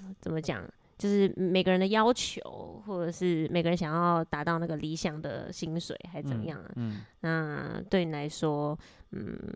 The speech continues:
Speaker 1: 就是你会比较享受现在的生活，然后所以多少钱就花多少，<laughs> 有多少钱就花多少。
Speaker 2: 差不多是这样子，
Speaker 1: 嗯。
Speaker 2: 因为我们现在工作就是基本上我，我，我，我目前就是不含教课的话，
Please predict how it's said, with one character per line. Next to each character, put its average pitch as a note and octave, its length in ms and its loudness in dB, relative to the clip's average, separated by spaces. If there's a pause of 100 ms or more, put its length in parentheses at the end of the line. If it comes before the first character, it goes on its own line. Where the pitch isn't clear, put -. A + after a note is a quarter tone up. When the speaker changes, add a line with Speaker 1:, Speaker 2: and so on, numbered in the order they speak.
(480)
Speaker 1:
就 F3+ 140 4
是 F#3 100 6
你 E3 100 6
会 F#3 120 8
比 E3 80 -2
较 F3+ 100 4
享 E3+ 240 -2
受 D#3 440 0
现 F3 140 -8
在 D#3+ 100 -8
的 D#3+ 40 -8
生 D3+ 260 -10
活， - 300 -12 (280)
然 D#3+ 160 -2
后 E3+ 460 0 (460)
所 - 160 2
以 F#3 80 6
多 F3+ 160 2
少 E3+ 140 2
钱 G2+ 280 -4 (300)
就 E3+ 240 2 (220)
花 - 200 -2
多 D#3+ 120 0
少， - 260 -8
<laughs> D4+ 560 12
有 G#3+ 80 4
多 A#3+ 100 4
少 G3+ 80 6
钱 F#3+ 120 6
就 F3+ 80 10
花 - 0 -
多 - 0 -
少。 - 0 -
Speaker 2:
差 - 0 -
不 F3 80 10
多 E3+ 160 12
是 E3 100 8
这 C3+ 100 4
样 B2+ 160 6
子， G#2+ 220 0
Speaker 1:
嗯。 A3 160 4
Speaker 2:
因 A3+ 60 8
为 G#3 80 6 (540)
我 B2+ 100 8
们 B2 100 12
现 E3 140 8
在 D3 80 8
工 C#3 120 6
作 C3 140 8
就 B2+ 80 10
是 A2+ 580 8 (280)
基 E3 160 2
本 A#2+ 120 8
上 A2 360 2
我， A2 240 10
我， G#2+ 320 0
我， A2 140 2
我 G#2+ 160 0
目 A2 140 0
前 - 220 -4
就 A#2+ 80 -4
是 B2+ 140 2
不 C#3+ 160 6
含 G#2 140 6
教 G2+ 200 4
课 A2 160 2
的 G2+ 100 2
话， G#2 280 0